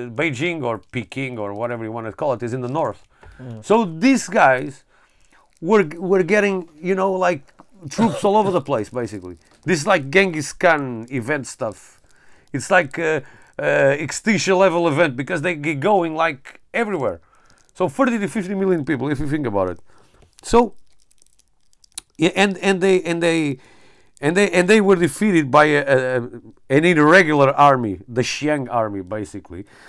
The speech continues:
Speaker 1: which was c-, was commanded by a guy called Zheng Wanfan. So this is when they, they started to get weak, basically.
Speaker 2: Right.
Speaker 1: And that's the, and that's the, the, the thing was, like, because this,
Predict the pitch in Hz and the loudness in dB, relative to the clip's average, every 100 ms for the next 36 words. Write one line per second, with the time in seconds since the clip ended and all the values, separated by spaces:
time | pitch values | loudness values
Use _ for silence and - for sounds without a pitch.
0 | - - - 143 156 190 - 165 151 156 | -20 -12 0 0 4 2 2 -6 -2 0
1 | 147 139 143 151 156 170 151 135 147 139 | 2 0 -2 0 2 2 0 2 2 2
2 | 127 151 160 147 - 143 127 117 98 120 | 2 6 6 6 0 -2 -2 -4 -4 -2
3 | 160 143 113 139 156 120 - 139 95 120 | -2 -4 -4 -2 -2 -4 0 0 0 -10
4 | - _ _ _ _ _ _ - 170 160 | -14 _ _ _ _ _ _ 2 2 6
5 | 226 202 160 180 180 175 160 143 139 - | 6 4 2 2 2 0 -2 0 -2 2
6 | 175 147 131 135 117 - 127 123 - - | 0 0 -2 -2 -2 -4 -4 -4 -6 -20
7 | - _ _ _ _ _ _ _ _ _ | -20 _ _ _ _ _ _ _ _ _
8 | 123 170 127 101 98 123 - _ _ - | 0 0 0 -4 -4 -8 -10 _ _ -10
9 | 131 120 165 202 165 185 180 170 175 170 | -4 -2 0 0 -2 -4 -8 -6 -6 -2
10 | 180 190 196 175 170 156 165 156 147 147 | -2 0 -2 -4 -8 -8 -8 -10 -10 -2
11 | 156 - 247 214 180 165 160 156 143 147 | -2 0 0 4 4 4 0 -2 -2 -2
12 | 151 143 175 - | -6 -4 0 0